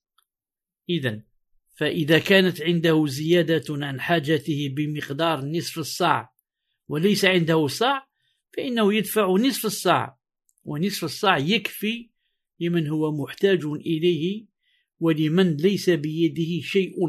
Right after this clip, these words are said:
أصلًا. لكن الحد المطلوب والقدر المطلوب هو صاع، لكن من لم، من لم يستطع الصاع واستطاع دونه فإنه يفعله، لكن لا يقال هذا في كل شيء.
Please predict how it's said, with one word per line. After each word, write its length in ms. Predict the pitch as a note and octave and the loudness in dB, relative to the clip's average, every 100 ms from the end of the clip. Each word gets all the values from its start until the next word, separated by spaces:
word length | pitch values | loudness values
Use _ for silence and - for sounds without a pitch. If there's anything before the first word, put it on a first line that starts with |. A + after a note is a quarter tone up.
| D3+ | -2
أصلًا. 400 | F3 - C3+ A2 - _ _ _ _ _ _ _ _ _ - | -4 -2 -4 -6 -12 _ _ _ _ _ _ _ _ _ -6
لكن 360 | C#3+ C#3 D3+ | -4 -2 -4
الحد 340 | D3 - G3 D#3+ | -4 -2 -2 -2
المطلوب 540 | D3+ C#3 D#3 G#3+ F#3 | -4 -6 -4 -4 -2
والقدر 400 | D3 C3 E3 C#3+ | -4 0 -2 0
المطلوب 380 | C#3+ D3 A3+ B3+ | -4 -6 -8 -8
هو 260 | C4 B3+ | -2 0
صاع، 420 | A#3 - C3+ - _ _ _ _ - | 0 0 -2 -4 _ _ _ _ -4
لكن 300 | C#4+ - A3+ | -2 2 2
من 160 | G#3+ | 2
لم، 180 | G#3 G#3 G3 G3 F3+ F#3 | 2 2 0 -2 -2 0
من 140 | F3+ F3+ | 2 2
لم 140 | F3 | 2
يستطع 420 | E3+ F#3 E3+ E3 | 2 0 -2 -2
الصاع 460 | D3+ - C#3+ A#2+ - _ _ _ | -2 -2 -4 -4 -10 _ _ _
واستطاع 560 | F#3+ - F3+ F3+ D3+ | -4 -2 0 0 0
دونه 600 | C3+ D#3 G#3 F3+ A3 E4 - _ _ _ _ | 0 0 2 4 2 -2 -8 _ _ _ _
فإنه 580 | - A#3 G3+ F3 E3+ D3+ | -8 -6 -2 2 2 4
يفعله، 680 | G3 E3+ E3 C#3+ C3 A#2 - _ _ _ _ _ _ _ _ _ | 2 2 -2 0 -2 -2 -8 _ _ _ _ _ _ _ _ _
لكن 480 | C3+ D#3+ - G3 C#3+ | -2 -2 0 0 2
لا 160 | E3 | 2
يقال 440 | G#3 F#3+ F3 E3 D3+ | 2 2 2 0 0
هذا 260 | D3+ D#3+ | -2 -2
في 160 | G3 F3 | -4 -6
كل 360 | - G3 F3 C#3+ | -6 -2 0 0
شيء. 280 | C#3 B2 | -4 -8